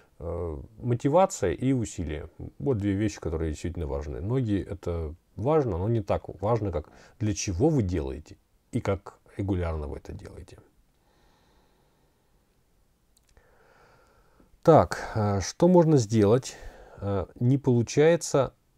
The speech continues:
заставить себя заниматься и постоянно пранаямой, мантрами. Когда припечет, сядешь вроде, получается, но на постоянное пока, а, не очень.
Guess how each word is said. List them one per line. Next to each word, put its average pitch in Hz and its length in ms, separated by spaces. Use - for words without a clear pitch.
заставить 131 600
себя 117 280
заниматься 113 640
и - 20
постоянно 131 800
пранаямой, 110 600
мантрами. 110 520
Когда 101 320
припечет, 123 680
сядешь 151 500
вроде, 135 340
получается, 107 840
но 98 140
на 92 60
постоянное 127 600
пока, 113 500
а, 90 320
не 107 180
очень. 90 440